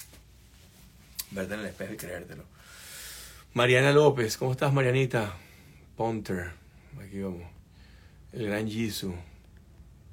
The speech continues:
Yacir, ¿cómo estás, mi hijo?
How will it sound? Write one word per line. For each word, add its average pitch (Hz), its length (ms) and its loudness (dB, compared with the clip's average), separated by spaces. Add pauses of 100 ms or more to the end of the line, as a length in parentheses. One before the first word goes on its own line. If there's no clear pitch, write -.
(1300)
Yacir, 127 580 4
¿cómo 127 160 0
estás, 127 400 0
mi 117 200 -2
hijo? 95 180 -6